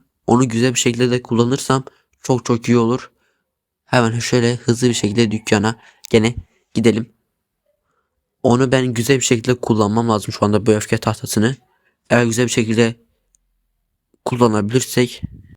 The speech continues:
onu hızlı bir şekilde dondurup güzel şeyler yapabiliriz. Bir de buradan bir tane arı fırlatıcı alacağım arkadaşlar. Arı fırlatıcı çünkü lazım. Hem hızlı bir şekilde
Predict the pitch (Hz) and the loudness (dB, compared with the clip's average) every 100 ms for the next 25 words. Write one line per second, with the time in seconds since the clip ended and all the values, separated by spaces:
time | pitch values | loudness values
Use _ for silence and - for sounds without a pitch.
0 | _ 113 113 120 117 113 107 110 101 110 | _ 0 0 0 0 0 0 0 2 2
1 | 101 113 117 _ _ _ - 120 117 117 | 0 -4 -6 _ _ _ -2 0 2 2
2 | 113 117 110 107 104 - - - _ - | 0 0 -2 -2 -6 -12 -20 -20 _ 0
3 | 120 123 135 123 113 135 123 120 - 117 | 2 2 0 0 0 0 0 0 0 0
4 | 127 120 113 113 110 117 107 98 98 98 | 0 0 -2 0 0 0 0 -4 -2 -4
5 | - 113 - _ _ _ - 107 113 - | -2 -6 -8 _ _ _ -2 0 2 0
6 | 110 110 - 113 113 - 110 - 117 104 | -2 -2 -4 -4 -4 -4 -4 0 -2 -2
7 | _ - 101 - _ - 120 113 117 113 | _ -2 -2 -2 _ 0 0 2 0 0
8 | 107 - 101 110 123 | -2 -2 -4 -4 -6